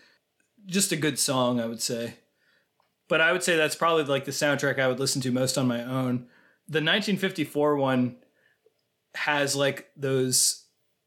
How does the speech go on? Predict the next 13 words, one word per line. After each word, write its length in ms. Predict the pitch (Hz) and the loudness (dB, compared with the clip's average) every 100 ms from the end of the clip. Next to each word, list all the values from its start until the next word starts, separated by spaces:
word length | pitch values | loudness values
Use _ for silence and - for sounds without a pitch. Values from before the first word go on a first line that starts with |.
| _ _ _ _ _ | _ _ _ _ _
show 340 | - - 143 | -2 0 0
tunes. 420 | 139 135 101 98 135 | -2 -4 -6 -8 -6
It's, 120 | 143 | -2
like, 140 | 143 | -2
a 60 | 139 | 0
totally 320 | 170 151 139 | 0 2 0
different 300 | 131 135 123 | 0 -4 -4
style 420 | - 123 117 110 | -4 -4 -6 -6
because 520 | 107 117 135 120 - - - - | -8 -4 0 0 -2 -6 -20 -8
it's 160 | 151 160 | -2 2
not 180 | 160 | 2
just 240 | 160 160 156 | 0 0 0
about, 500 | 131 131 131 131 | 0 2 0 -2